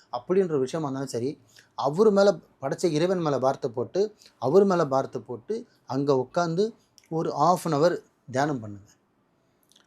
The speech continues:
So, நான் சொல்றது ஹிந்து மக்களுக்கு சொல்றேன். உடனே நம்ம இஸ்லாம் மதம் வச்சுப்பாங்க, நம்ம முஸ்லீம் எப்படி போக முடியும்னு. நம்பிக்கை இருக்கிறவங்க போங்க. நான் சொல்றது ஹிந்து மக்களுக்கு சொல்றேன் முக்கியமா. அவங்க அந்த இடத்துல போயிட்டு ஒரு half an hour, one hour உட்காந்து நல்லா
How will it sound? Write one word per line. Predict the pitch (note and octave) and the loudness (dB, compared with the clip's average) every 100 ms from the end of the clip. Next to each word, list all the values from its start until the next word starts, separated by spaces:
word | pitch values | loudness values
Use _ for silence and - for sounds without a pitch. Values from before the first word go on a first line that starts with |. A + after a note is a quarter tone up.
| _ _ _ _ _ _ | _ _ _ _ _ _
So, | E3+ F#3+ - - _ _ _ _ _ _ _ _ - | -8 -8 -12 -20 _ _ _ _ _ _ _ _ -10
நான் | B2 C3+ | -2 0
சொல்றது | D3+ D3+ D3 G3 | 0 -2 0 -2
ஹிந்து | - D3+ F#3 | -2 -2 2
மக்களுக்கு | F3 B2 - G#2 - | 2 0 -8 -16 -18
சொல்றேன். | - G2+ - _ _ _ _ _ _ | -20 -20 -20 _ _ _ _ _ _
உடனே | - C3+ E3 | -4 -2 0
நம்ம | D#3 | 0
இஸ்லாம் | C3+ E3 D#3+ | 0 0 0
மதம் | C#3+ | -2
வச்சுப்பாங்க, | B2 B2+ C3 | -4 -6 -6
நம்ம | C3 | -6
முஸ்லீம் | C3 C3+ D#3+ D3+ | -8 -8 -6 -4
எப்படி | C3 | -2
போக | C3+ B2+ | -2 -4
முடியும்னு. | A#2+ A2+ D3+ A3 _ _ - _ | -4 -6 -8 -12 _ _ -20 _
நம்பிக்கை | - C3+ E3 F3 | -6 -2 0 0
இருக்கிறவங்க | D3+ E3 G3 | -2 -2 -4
போங்க. | D3+ D3+ C3 | -2 -2 -2
நான் | C3 D#3+ | -4 -4
சொல்றது | D#3+ E3+ F3 | -4 -4 -4
ஹிந்து | C#3 E3 F#3 | -4 -2 -2
மக்களுக்கு | D3+ - B2+ A#2 A#2 | -4 -4 -4 -4 -8
சொல்றேன் | A#2+ G#2+ G#2 _ _ - | -10 -10 -14 _ _ -20
முக்கியமா. | A2 C#3 A#2+ - _ _ _ _ _ - _ | -6 -4 -4 -8 _ _ _ _ _ -20 _
அவங்க | C#3 F3 F#3 B3 | 2 4 2 0
அந்த | - D3 D3+ | 0 2 2
இடத்துல | C3+ F3+ F3 | 2 2 2
போயிட்டு | C#3+ C3+ G3 | 2 2 2
ஒரு | E3 | 2
half | C3+ C#3+ | 2 0
an | C#3+ | -2
hour, | C#3+ F3 D3+ | -2 -2 -2
one | C3 B2 | -4 -2
hour | C3+ D#3+ | 0 -2
உட்காந்து | A#2+ C3 B2 D3+ | -2 -8 -8 -8
நல்லா | B2+ B2+ D3+ | -6 -2 -2